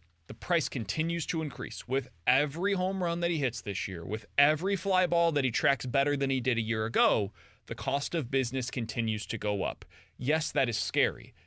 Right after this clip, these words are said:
It is also something that other teams across Major League Baseball are doing, and they're doing it for a reason.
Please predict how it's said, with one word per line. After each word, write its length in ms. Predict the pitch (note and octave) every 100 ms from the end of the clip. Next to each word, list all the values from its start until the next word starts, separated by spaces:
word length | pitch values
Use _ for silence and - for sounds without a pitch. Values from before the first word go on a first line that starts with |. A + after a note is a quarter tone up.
| _
It 140 | D3 C#3
is 100 | B2 -
also 400 | A#2+ C3+ - D#3
something 400 | - C3+ C#3 A2+
that 140 | G2 -
other 280 | B2 E3 D#3+
teams 300 | D#3+ D3+ B2+
across 320 | C#3+ C3 C3
Major 300 | B2+ A#2+ B2+
League 160 | A#2+
Baseball 360 | A#2 A2+ A#2 A2
are 120 | F#2+
doing, 360 | G2 C3 A#2+ G#2
and 100 | A#2
they're 100 | A2+
doing 280 | G#2 D3 F#3
it 80 | -
for 180 | C#3 A#2
a 60 |
reason. 420 | G2+ B2+ - -